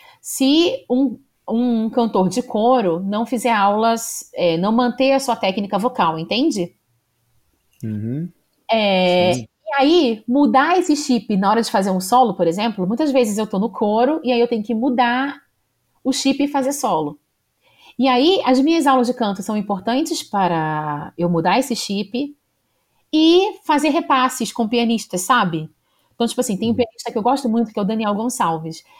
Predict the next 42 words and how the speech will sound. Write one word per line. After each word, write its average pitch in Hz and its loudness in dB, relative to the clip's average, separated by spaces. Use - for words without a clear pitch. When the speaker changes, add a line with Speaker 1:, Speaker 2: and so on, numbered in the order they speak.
Speaker 1:
É, 165 0
ano 180 0
passado, 208 0
eu - -4
fiz 226 -2
uns 202 -4
dois 262 2
repasses 269 0
com 285 -2
ele, 247 -2
porque 262 -4
eu 202 0
fui 233 -2
cantar 233 0
um - 2
Requiem 254 0
de 320 2
Brahms. 254 -2
E 233 0
aí 220 -2
eu 226 -2
precisava, 226 0
é, 170 -2
mudar 202 4
o 226 0
chip, 226 2
cantar 226 0
como 254 0
Speaker 2:
Uhum. 123 -4
Speaker 1:
solista, - -4
entendeu? 180 -2
Então, 202 -4
fui 233 -2
lá, 220 0
ele 220 0
trabalhou 190 -2
fraseado, 180 0
trabalhou 180 -2
não 175 -4
sei 170 -6
o 165 -4
quê, 202 -4